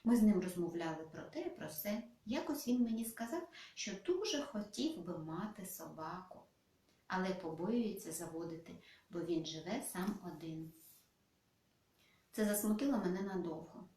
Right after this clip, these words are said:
Не щодня, погодьтеся, ми задумуємося про самотніх літніх людей та їх будні. І ось я сиділа і дивилася на акуратно складених у коробках качок і думала про самотність.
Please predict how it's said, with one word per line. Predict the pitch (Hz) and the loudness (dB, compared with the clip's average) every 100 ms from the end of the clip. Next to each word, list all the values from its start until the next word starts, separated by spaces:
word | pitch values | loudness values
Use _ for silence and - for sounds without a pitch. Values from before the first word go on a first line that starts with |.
| - | -2
Не | 214 | 0
щодня, | 214 240 247 359 | 0 2 2 2
погодьтеся, | - 180 170 - - - | -2 -4 -4 -6 -10 -6
ми | 165 180 | -2 -2
задумуємося | 170 151 220 302 240 165 156 - 214 - - - - | -2 -6 0 2 2 -2 -4 -8 -12 -14 -18 -20 -4
про | 220 | -2
самотніх | 214 175 196 285 226 - | 0 0 0 2 0 -2
літніх | 170 180 - 185 - | -4 -4 -4 -8 -8
людей | 175 165 165 170 - _ | -10 -8 -6 -8 -10 _
та | - 156 | -14 -12
їх | 151 208 240 190 | -8 -6 -8 -10
будні. | 185 208 208 202 - _ _ _ _ - - - - - | -14 -8 -8 -8 -14 _ _ _ _ -20 -18 -18 -16 -4
І | 208 - | -4 0
ось | 392 - | 0 2
я | 185 | 2
сиділа | 185 185 165 226 349 | 0 0 0 0 2
і | 233 | 0
дивилася | - 175 175 185 190 - 185 185 - _ | -2 -6 -4 -6 -6 -8 -8 -12 -16 _
на | 185 170 | -4 -4
акуратно | 170 170 175 277 226 220 | -4 -6 -4 -2 -2 -4
складених | - 156 170 180 185 180 - | -6 -8 -6 -4 -2 -4 -6
у | - | -16
коробках | - 165 160 - 175 - | -14 -14 -10 -8 -8 -10
качок | 160 160 - 160 - - - - - | -16 -12 -12 -12 -18 -16 -16 -12 -8
і | 175 | -2
думала | 202 277 277 208 | 4 6 6 0
про | 185 175 | -4 -8
самотність. | - 175 170 165 - 170 - - | -4 -2 -4 -6 -12 -14 -16 -20